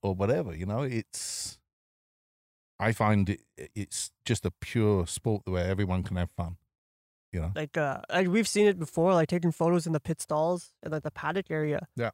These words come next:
Speaker 2: You see, like, after the race, they would all kinda, kinda talk to each other, be like, "Oh, like, I saw you take this corner really well. Like, how'd you do that?"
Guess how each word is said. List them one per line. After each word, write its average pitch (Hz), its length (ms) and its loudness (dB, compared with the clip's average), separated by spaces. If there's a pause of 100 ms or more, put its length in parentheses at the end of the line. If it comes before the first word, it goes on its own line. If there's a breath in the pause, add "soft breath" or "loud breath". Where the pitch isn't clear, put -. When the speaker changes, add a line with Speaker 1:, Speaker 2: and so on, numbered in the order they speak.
Speaker 2:
You 180 100 0
see, 214 140 4
like, 196 240 4
after 190 340 2
the 180 140 6
race, 180 280 6
they 180 80 2
would 170 100 6
all 170 120 6
kinda, 170 300 2 (420)
kinda 165 200 -2
talk 170 340 0
to 196 100 0
each 180 180 0
other, 175 180 6
be 160 80 4
like, 160 160 4
"Oh, 233 160 8
like, 202 160 6
I 185 40 4
saw 196 160 2
you 202 100 4
take 208 140 0
this 185 140 0
corner 190 280 4
really 170 200 4
well. 190 300 6
Like, 160 180 4
how'd 165 240 0
you 160 60 0
do 190 160 4
that?" 208 280 4